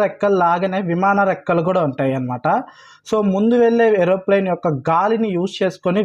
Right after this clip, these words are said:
వెనకొచ్చే ఏరోప్లేన్ అదే గాలితో ఎక్కువ ఫ్యూయల్ యూజ్ అవ్వకుండా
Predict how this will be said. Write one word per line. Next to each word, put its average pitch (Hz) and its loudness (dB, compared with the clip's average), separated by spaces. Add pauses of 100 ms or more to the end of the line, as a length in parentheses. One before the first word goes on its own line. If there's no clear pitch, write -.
వెనకొచ్చే 196 -2
ఏరోప్లేన్ 170 2 (500)
అదే 190 2 (220)
గాలితో 170 0 (140)
ఎక్కువ 262 0 (240)
ఫ్యూయల్ 208 2
యూజ్ 190 0
అవ్వకుండా 175 0